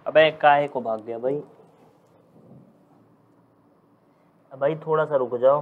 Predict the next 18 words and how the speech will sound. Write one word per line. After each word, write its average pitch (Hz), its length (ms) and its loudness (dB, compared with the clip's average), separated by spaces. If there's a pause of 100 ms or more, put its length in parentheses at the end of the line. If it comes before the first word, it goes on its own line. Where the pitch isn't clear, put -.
(140)
मार्कर 135 400 -2
इसके 143 240 -4
नीचे 135 300 -6
घुस 120 200 -8
गया 127 220 6
ये। 147 220 0 (1500)
अबे 143 260 -4
निकल 139 420 -2
जा 131 100 0
भैया, 127 460 -4
निकल 131 440 -6
जा 123 100 -2
बाबू। 123 680 -6 (4000)
ये 135 140 -8
गिर 135 200 -6
गया 113 220 -2
नीचे 113 400 -10
इसके 113 320 -10